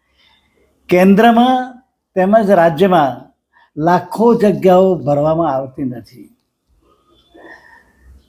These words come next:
સાહસો, જાહેર સાહસો જે સરકાર હસ્તક હતા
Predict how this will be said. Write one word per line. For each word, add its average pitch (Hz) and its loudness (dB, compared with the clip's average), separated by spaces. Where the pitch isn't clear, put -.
સાહસો, 220 0
જાહેર 170 0
સાહસો 208 0
જે 196 0
સરકાર 226 2
હસ્તક 214 -2
હતા 180 -4